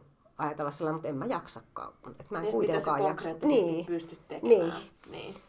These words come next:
Speaker 1: Et pystynkö mä tai jaksanko mä. Et se niinku, se tuntui niinku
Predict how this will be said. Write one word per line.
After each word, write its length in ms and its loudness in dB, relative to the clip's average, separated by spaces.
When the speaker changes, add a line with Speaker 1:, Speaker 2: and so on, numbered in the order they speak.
Speaker 1:
Et 140 -8
pystynkö 440 0
mä 80 -2
tai 180 -2
jaksanko 460 -4
mä. 100 -8
Et 120 -12
se 80 -2
niinku, 420 -2
se 140 -10
tuntui 340 0
niinku 380 -4